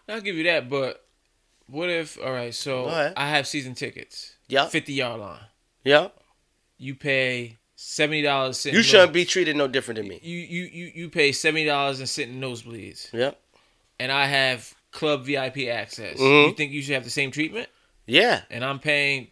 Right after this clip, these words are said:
Speaker 1: fifteen thousand
Speaker 2: I just
Speaker 1: for
Speaker 2: can't
Speaker 1: season
Speaker 2: afford
Speaker 1: tickets.
Speaker 2: what you afford.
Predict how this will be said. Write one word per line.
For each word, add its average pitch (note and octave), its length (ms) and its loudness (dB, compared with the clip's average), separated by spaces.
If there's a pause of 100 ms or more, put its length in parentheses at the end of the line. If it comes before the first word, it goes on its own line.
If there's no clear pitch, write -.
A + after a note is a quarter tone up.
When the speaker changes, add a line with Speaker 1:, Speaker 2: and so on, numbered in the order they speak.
(500)
Speaker 1:
fifteen D3+ 400 -6
thousand D3 560 -4
Speaker 2:
I A#2 100 -4
just C3+ 220 0
Speaker 1:
for - 60 0
Speaker 2:
can't D3 200 6
Speaker 1:
season E3+ 160 0
Speaker 2:
afford A3+ 120 8
Speaker 1:
tickets. F#3+ 40 6
Speaker 2:
what E3 200 2
you D#3 100 4
afford. F3 500 2